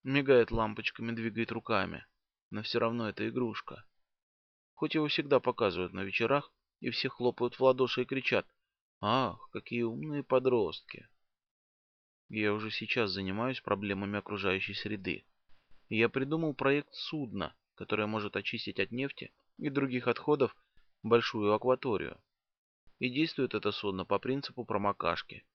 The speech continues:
Или, может, тех машин, которые подметают улицы. Представляете круглую щетку, которая вертится, собирая грязь с мостовой и загоняя ее внутрь кузова?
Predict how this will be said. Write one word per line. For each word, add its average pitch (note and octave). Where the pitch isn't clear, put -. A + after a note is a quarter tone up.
Или, C3+
может, B2+
тех -
машин, B2+
которые A2+
подметают A2+
улицы. -
Представляете D3
круглую B2
щетку, D#3
которая A2+
вертится, C3
собирая A2+
грязь A2+
с -
мостовой B2
и D3+
загоняя B2
ее A2+
внутрь A2
кузова? F2